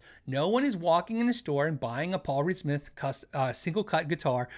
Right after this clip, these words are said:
and walking out thinking they bought a Gibson." I agreed with that. So, you know, I agree with that statement. I agree with that, um, that logic.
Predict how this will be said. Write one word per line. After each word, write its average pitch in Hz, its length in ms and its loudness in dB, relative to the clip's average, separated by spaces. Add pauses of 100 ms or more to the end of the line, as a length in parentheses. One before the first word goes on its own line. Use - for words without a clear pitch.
(160)
and 147 120 2
walking 147 380 -2
out 131 280 -6
thinking 131 320 -4
they 117 160 -4
bought 117 300 -6
a 120 40 -6
Gibson." 139 420 -2 (480)
I 156 160 6
agreed 156 440 2
with 247 200 -4
that. 247 400 2
So, - 160 -4
you 226 100 2
know, 247 300 -2
I 147 60 2
agree 147 240 2
with 156 100 -6
that 143 160 0
statement. 202 420 -4 (100)
I 151 40 -4
agree 143 200 -2
with 135 120 -2
that, 139 240 -2 (360)
um, 139 320 2 (340)
that 131 180 -2
logic. 175 560 0